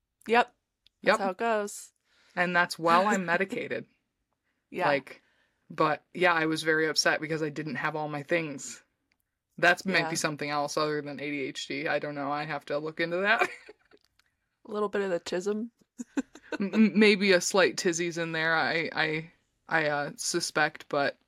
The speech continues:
Speaker 2: I don't wanna fully self-diagnose yet.
Speaker 1: Yeah.
Speaker 2: Yeah.
Speaker 1: Well, welcome back, poppies.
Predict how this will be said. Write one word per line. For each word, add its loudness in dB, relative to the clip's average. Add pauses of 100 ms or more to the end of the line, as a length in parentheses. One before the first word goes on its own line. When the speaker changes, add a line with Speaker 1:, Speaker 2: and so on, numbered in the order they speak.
(140)
Speaker 2:
I 0
don't -2
wanna -6 (340)
fully 6
self-diagnose 2
yet. 4 (280)
Speaker 1:
Yeah. -2 (1000)
Speaker 2:
Yeah. -6 (100)
Speaker 1:
Well, 2 (680)
welcome -2
back, 0
poppies. -6